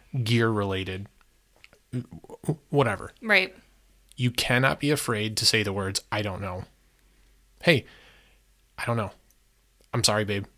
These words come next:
Speaker 1: I don't know the answer to that. But you know what? I know there's a place we can go take a class on this.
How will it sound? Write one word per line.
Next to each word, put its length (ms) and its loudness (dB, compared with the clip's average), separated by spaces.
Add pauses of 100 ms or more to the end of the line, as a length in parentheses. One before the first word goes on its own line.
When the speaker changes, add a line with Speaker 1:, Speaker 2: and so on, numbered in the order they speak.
(160)
Speaker 1:
I 40 -2
don't 100 -2
know 80 -2
the 100 -2
answer 220 -4
to 60 -4
that. 220 -8 (540)
But 100 -4
you 80 -6
know 120 -2
what? 280 -4 (640)
I 100 4
know 300 4
there's 140 2
a 60 -2
place 180 -2
we 80 -4
can 60 -4
go 100 -4
take 160 -2
a 40 -4
class 380 -2
on 160 -12
this. 240 -4